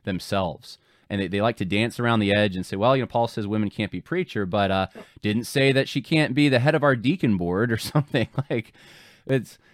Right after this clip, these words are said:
it's crazy. Um, they, they fail to see what Weaver's saying is that there's, there's a design behind all this. And if you fail to recognize, uh,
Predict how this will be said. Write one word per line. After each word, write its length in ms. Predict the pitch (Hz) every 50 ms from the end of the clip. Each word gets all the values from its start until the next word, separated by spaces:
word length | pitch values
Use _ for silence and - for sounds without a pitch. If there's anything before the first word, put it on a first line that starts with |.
| _ _
it's 160 | - 139 139
crazy. 540 | - - 214 220 220 170 107 85 73 - - _
Um, 400 | 120 113 113 110 104 101 104 - -
they, 180 | 131 131 135
they 200 | 107 127 135 135
fail 260 | - - 160 170 175
to 140 | - - 135
see 320 | - - 214 214 202 156 120
what 320 | 101 104 120 123 120 107
Weaver's 420 | 120 139 202 233 226 180 123 -
saying 300 | - 110 98 92 95 95
is 100 | 104 101
that 300 | - 110 107 107 104 -
there's, 280 | 120 120 120 113 - - -
there's 280 | 120 117 117 117 107 117
a 280 | 113 107 107 104 104
design 640 | 101 87 110 107 104 107 113 123 151 185 208 208 180
behind 440 | 139 113 90 113 104 95 92 92 90
all 180 | 85 82 85
this. 460 | 82 76 73 85 110 143 - - - - _ _ _ _ _ _ _ _ -
And 220 | 117 113 113 117
if 100 | 113 -
you 100 | 127 127
fail 360 | - - 135 131 147 151 151
to 100 | 127 113
recognize, 880 | 110 117 120 - 120 101 90 101 101 98 98 92 92 90 87 - - _ _ _ _ _ _ _ _ -
uh, 240 | 98 98 92 90